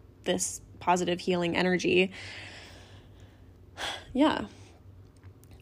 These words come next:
And let's see. Oh, that kinda, <laughs>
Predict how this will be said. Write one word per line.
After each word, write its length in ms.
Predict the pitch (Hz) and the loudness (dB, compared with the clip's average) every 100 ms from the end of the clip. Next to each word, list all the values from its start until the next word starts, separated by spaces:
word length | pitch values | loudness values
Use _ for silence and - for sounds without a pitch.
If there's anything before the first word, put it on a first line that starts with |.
| - | 0
And 640 | 233 233 233 226 233 240 233 - - - - - - | 4 6 6 6 6 4 2 -4 -14 -18 -18 -20 -8
let's 160 | 214 - | -6 -2
see. 440 | - 185 180 185 185 - - - - - - - - - - | 0 2 2 0 -4 -16 -20 -20 -20 -20 -20 -20 -20 -20 -2
Oh, 120 | - 208 | 4 6
that 160 | 196 | 6
kinda, 520 | 214 208 196 196 - 208 - - | 6 4 4 4 0 -4 -12 -20
<laughs> 0 | - | 0